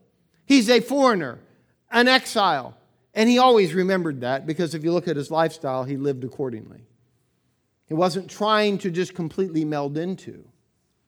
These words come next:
He lived a distinction and yet had a positive influence.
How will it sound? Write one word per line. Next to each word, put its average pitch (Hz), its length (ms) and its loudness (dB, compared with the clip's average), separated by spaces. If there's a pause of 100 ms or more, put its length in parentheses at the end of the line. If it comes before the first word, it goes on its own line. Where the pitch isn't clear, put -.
(880)
He 151 100 -6
lived 147 300 -2
a 143 40 -4
distinction 139 680 -8
and 135 160 -6
yet 127 160 -4
had 131 160 -6
a 127 80 -8
positive 123 500 -8
influence. 127 840 -14